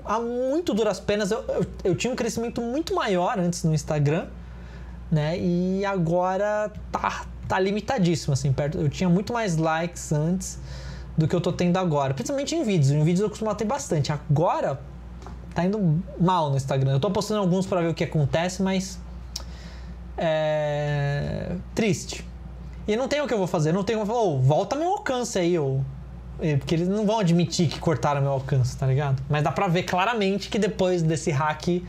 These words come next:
né, al-, assim, o que que deve ter acontecido? Alguém deve ter, várias pessoas devem, eu devo ter feito alguma promoção que tá aparecendo no meu nome.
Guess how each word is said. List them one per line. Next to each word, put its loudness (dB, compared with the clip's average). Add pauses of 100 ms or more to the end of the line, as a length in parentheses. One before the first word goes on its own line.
(600)
né, 4
al-, 0 (180)
assim, 2
o 0
que -2
que 0
deve 2
ter 2
acontecido? 0
Alguém 2
deve 0
ter, -2 (200)
várias 2
pessoas 2
devem, 2
eu 2
devo 4
ter 0
feito 0
alguma 2
promoção 2
que -6
tá 0
aparecendo 2
no 4
meu 4
nome. 2